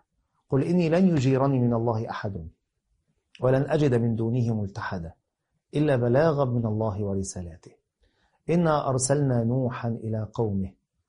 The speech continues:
أن أنذر قومك من قبل أن يأتيهم عذاب أليم". نوح عليه السلام، الجبل الذي نفخ فيه الروح،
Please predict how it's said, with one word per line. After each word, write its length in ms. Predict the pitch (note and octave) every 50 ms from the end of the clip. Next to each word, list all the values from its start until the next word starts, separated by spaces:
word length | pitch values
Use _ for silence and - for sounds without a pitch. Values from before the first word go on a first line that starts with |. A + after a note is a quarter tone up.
| _ _ _ _ _ _ _ _ - -
أن 140 | B2 B2+ B2+
أنذر 460 | C#3 D#3 D#3+ D3+ B2+ C3 B2 - - -
قومك 360 | B2 A#2 G#2 F#2+ F2+ E2+ - _ _ - - _ _ _ _ _ _ _ _ _ -
من 140 | A2+ A2+ A#2
قبل 340 | A#2+ - D3 D3 C3+ B2+
أن 180 | B2 A#2 A2+ A2+
يأتيهم 800 | A2 G#2+ G#2+ A2 - - - B2+ A#2+ A2+ G2+ G2+ G#2+ G2 G2 G2 - _ _ _ _ _ _ -
عذاب 580 | F#2+ G#2 A2 G2+ B2 B2+ A#2+ G#2+ G2+ G2+ G2+ - -
أليم". 320 | G2+ F#2+ F2+ E2+ E2+ E2+ - _ _ _ _ _ _ _ _ _ _ _ _ -
نوح 280 | C#3 - - - -
عليه 400 | C3+ B2+ A#2 G#2+ A2+ A#2 A2 G#2+
السلام، 480 | G#2+ G2 - - G2+ F#2 F2+ F2 F2+ - - _ _ _ _ _ _ _ _ -
الجبل 600 | A2+ A2 G#2 G#2 C3 C3 A#2+ B2 G#2 G2 F#2 F2+ - _ _ _ _ _ _ _ _ _ _ -
الذي 360 | A2+ A2+ A#2+ A#2+ A#2+ A#2+ A#2
نفخ 440 | A#2 C3+ D#3 D3 - C3+ A#2+ - A#2
فيه 320 | G#2+ - C3 A#2+ G#2 G#2+
الروح، 520 | G2+ G#2 G#2 F#2+ - - - - - -